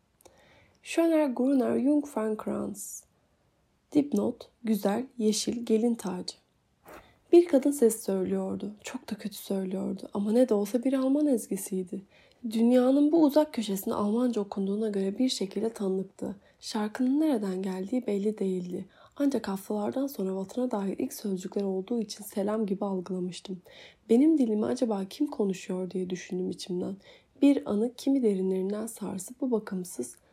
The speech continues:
ücra sokakta bu zavallı şarkı ona yürekten söyletiyordu. Sesin geldiği yöne doğru ilerledim. İndirilmiş panjurlarıyla yarı uykulu gibi duran ancak içeridekileri ele verircesine ışıkların süzüldüğü,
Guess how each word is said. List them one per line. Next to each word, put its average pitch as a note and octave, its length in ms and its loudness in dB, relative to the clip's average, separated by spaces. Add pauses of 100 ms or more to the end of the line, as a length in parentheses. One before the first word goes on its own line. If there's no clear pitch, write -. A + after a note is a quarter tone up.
(380)
ücra A3+ 340 0
sokakta B3 500 -6
bu C#4+ 60 0
zavallı A#3 440 0
şarkı F#3 400 -8
ona G#3 180 -2
yürekten G3+ 520 -2
söyletiyordu. F#3 880 -6 (520)
Sesin D#4+ 420 2
geldiği G#3 340 0
yöne G#3+ 260 0
doğru F#3 220 -2
ilerledim. F#3 580 -6 (200)
İndirilmiş G#3 560 0
panjurlarıyla G3 640 -2
yarı F#3+ 280 0
uykulu G3 360 -2
gibi F3+ 220 -6
duran F#3 340 -6
ancak A#3+ 340 -4
içeridekileri G#3 640 -4
ele G3+ 240 0
verircesine G3+ 680 -4 (420)
ışıkların G#3 500 -4
süzüldüğü, F3+ 640 -6